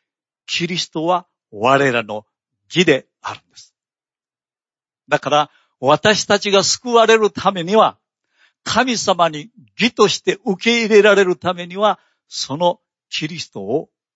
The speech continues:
受け入れさえすればいいんです。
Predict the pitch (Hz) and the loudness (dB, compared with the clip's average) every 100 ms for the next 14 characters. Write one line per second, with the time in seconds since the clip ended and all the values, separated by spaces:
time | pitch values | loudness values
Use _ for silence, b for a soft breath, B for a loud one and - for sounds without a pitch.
0 | _ - 127 143 135 120 120 113 - 107 | _ -14 -10 -8 -8 -8 -8 -8 -8 -10
1 | - - - - 87 110 156 _ _ _ | -10 -16 -16 -16 -8 -4 -4 _ _ _
2 | _ _ _ _ - 104 _ - - | _ _ _ _ -20 -20 _ -20 -20